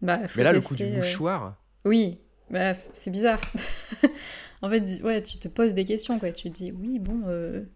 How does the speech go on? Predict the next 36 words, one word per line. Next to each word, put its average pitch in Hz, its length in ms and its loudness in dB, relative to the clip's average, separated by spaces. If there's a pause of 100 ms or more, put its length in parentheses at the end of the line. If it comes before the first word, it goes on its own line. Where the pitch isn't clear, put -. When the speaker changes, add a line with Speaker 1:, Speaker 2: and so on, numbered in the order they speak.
(320)
Speaker 1:
pourquoi ? 277 360 -4 (140)
Pourquoi, 214 280 -6
euh, 208 260 -2
peut-être ? » - 360 -2
Mais 202 120 2
après, 208 340 0
enfin, 180 240 -6 (460)
je 202 60 -2
sais 247 180 0
que 240 120 -2
ma 185 220 0
première 202 300 -4
réaction, 196 320 -2
ça - 80 -8
a - 40 -4
été 190 140 -4
de 185 60 0
me 185 80 0
dire, « 208 200 -2 (260)
Mais 185 60 -6
la 180 120 -8
fenêtre, 202 480 -8 (180)
non, 202 240 -8
y 185 80 -8
a 180 100 -10
rien, 202 400 -6
euh, 180 160 -4
la 180 140 -6
porte, - 300 -6
elle 175 80 -8
est 175 40 -8
fermée, 196 460 -8
y 196 100 -4
a 170 40 -6
pas 180 180 -6
d'air. » 220 220 2